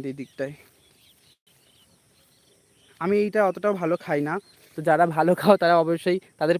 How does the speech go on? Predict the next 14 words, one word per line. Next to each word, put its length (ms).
পছন্দের 440
হবে, 220
কিন্তু 180
আমার 200
একদমই 300
পছন্দের 480
না। 60
দেখো 300
ওদিকটায় 500
আরও 140
আছে, 200
তো 120
তোমরা 200
কেউ 100